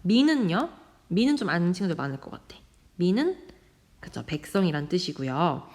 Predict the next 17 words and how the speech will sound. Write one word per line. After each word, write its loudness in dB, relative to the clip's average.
그리고 -4
정, -2
정 0
우리가 0
올바르게 4
쓰는 0
글씨잖아요. -6
그래서 -10
정은 -2
올바르다라고 0
하고요. -2
음은 4
소리 2
음자죠. -2
그래서 -10
훈민정음이라고 0
하면은 0